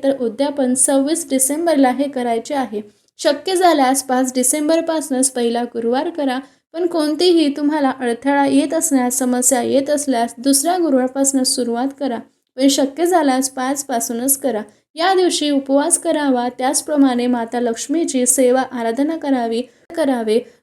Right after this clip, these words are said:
वैभव लक्ष्मीचे व्रतसुद्धा तुम्ही करू शकता. महालक्ष्मीचे व्रत या दिवशी गुरुवारी तुम्हाला करायचे आहे.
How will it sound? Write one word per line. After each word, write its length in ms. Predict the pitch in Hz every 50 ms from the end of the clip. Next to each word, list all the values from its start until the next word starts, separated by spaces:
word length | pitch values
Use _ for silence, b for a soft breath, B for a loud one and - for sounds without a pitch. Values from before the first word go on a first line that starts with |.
| B 269
वैभव 320 | 262 262 269 294 339 359
लक्ष्मीचे 500 | 339 311 277 277 - 294 302 285 285 294
व्रतसुद्धा 640 | 269 262 226 262 277 294 - 330 320 269 277 285 269 247 -
तुम्ही 200 | 262 254 269 277
करू 260 | 269 254 240 254 285
शकता. 400 | 277 - 311 277 277 - 262 240
महालक्ष्मीचे 800 | 240 240 226 226 285 311 320 320 320 - 294 285 277 277 277 262
व्रत 280 | 240 226 226 226 226 - 277 262
या 200 | 247 254 269 330
दिवशी 400 | 311 320 285 277 277 - 254 240
गुरुवारी 520 | 233 247 240 233 240 262 294 311 285 254 240 -
तुम्हाला 280 | 254 254 269 285 302
करायचे 480 | 294 294 294 277 294 311 320 285 - 302
आहे. 300 | 277 262 240 240 247